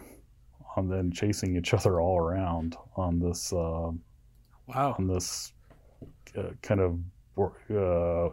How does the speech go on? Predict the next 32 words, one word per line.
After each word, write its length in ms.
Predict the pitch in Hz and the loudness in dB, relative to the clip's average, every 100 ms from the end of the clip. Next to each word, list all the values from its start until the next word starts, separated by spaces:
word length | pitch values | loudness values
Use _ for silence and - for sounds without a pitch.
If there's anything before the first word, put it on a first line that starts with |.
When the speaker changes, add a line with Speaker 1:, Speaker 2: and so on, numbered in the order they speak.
| 107 | 6
Speaker 1:
elevated 560 | 104 101 101 98 92 90 | 8 10 8 6 4 4
boardwalk 580 | 98 92 90 87 85 | 4 4 4 2 2
stairway 680 | - - 98 92 90 90 87 | -4 0 2 2 2 2 0
right 240 | 87 87 104 | 0 4 4
on 140 | 90 | 4
the 80 | 87 | 2
side 320 | - 98 92 | 2 4 4
of 100 | 90 | 2
this 300 | 87 85 - | -2 -6 -6
ridge, 480 | 98 98 92 87 - - - - - - | -2 0 0 -4 -8 -14 -20 -20 -14 -2
you 100 | 101 | 0
know, 200 | 85 87 104 98 95 | 0 0 -2 0 0
as 120 | 101 | 0
part 240 | - 120 92 | 6 8 8
of 60 | |
the 120 | 87 90 | 6 4
hike. 360 | 90 85 - - - - - - 117 | 2 0 -8 -18 -18 -18 -20 -18 -4
And 300 | 107 95 92 | 0 0 2
I 120 | 95 | 2
was 180 | 95 95 | 2 2
able 180 | 107 98 | 2 2
to 60 | 95 | 2
get 120 | 98 | 2
a 40 | |
bunch 300 | 95 101 101 | 4 2 2
of 80 | 95 | 0
nice 220 | 95 95 | 2 2
shots 340 | - 101 95 107 | 2 2 4 0
of 80 | 98 | -4
Canadas. 640 | 104 110 85 82 80 - | -2 -2 -2 -4 -6 -10
So, 800 | - - 87 87 87 87 87 | -6 -4 -2 -2 -4 -6 -6
uh, 0 | 85 | -8